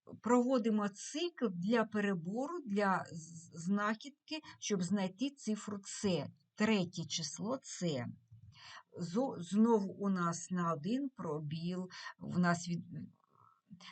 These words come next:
відмічаємо. Але що тут ми будемо перевіряти вже, е, с-, тисячі, сотні, ц-, тут будуть все у нас десятки. Е, знову закінчиться двокрапка і вводимо ще для одиниць четверте число.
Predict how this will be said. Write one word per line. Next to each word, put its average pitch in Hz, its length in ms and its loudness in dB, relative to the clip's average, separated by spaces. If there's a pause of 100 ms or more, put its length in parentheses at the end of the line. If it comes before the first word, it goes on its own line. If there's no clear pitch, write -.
(140)
відмічаємо. 175 600 2
Але 208 240 2
що - 160 -2
тут 214 200 -6
ми 190 160 4
будемо 175 400 2
перевіряти 180 760 0
вже, 180 520 0 (380)
е, 147 300 -2
с-, - 340 -10 (180)
тисячі, 226 640 2
сотні, 208 600 -2
ц-, - 240 -14
тут 262 160 -4
будуть 202 400 -2
все 226 400 -2
у 185 180 0
нас 175 280 2
десятки. 160 760 -4
Е, - 120 -6 (540)
знову 175 540 2
закінчиться 175 680 -2
двокрапка 269 580 0
і 285 220 -4
вводимо 220 600 2
ще 285 300 0
для 220 280 2
одиниць 220 540 2
четверте 196 600 -2
число. 311 600 -4